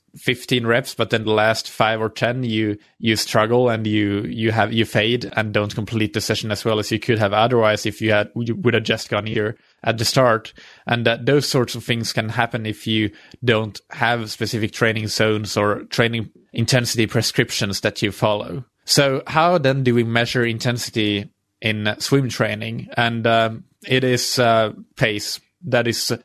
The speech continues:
the single correct answer. I know that there are heart rate monitors for swimming, but, uh, since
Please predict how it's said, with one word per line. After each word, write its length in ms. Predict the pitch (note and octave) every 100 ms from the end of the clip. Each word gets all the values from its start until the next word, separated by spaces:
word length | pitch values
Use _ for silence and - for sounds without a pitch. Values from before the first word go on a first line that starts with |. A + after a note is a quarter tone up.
| -
the 260 | C#4+ B2+
single 600 | - D#3 D#3 C3+ B2+ B2 - -
correct 420 | C#3 A#2+ A#2+ -
answer. 540 | A2 A2+ A2+ - A#2 A2 - -
I 100 | A#2+
know 160 | B2+ C#3
that 120 | B2+
there 120 | A#2
are 80 | G#2+
heart 280 | C3 C#3 B2
rate 100 | A2+
monitors 560 | A#2 A2+ A2 A#2+ A2
for 160 | - A2+
swimming, 500 | - B2+ B2 A2+ A2 _ _
but, 480 | B2 A#2+ A2+ A#2 - B2
uh, 140 | G#2+
since 540 | - C#3 E3 D3+ -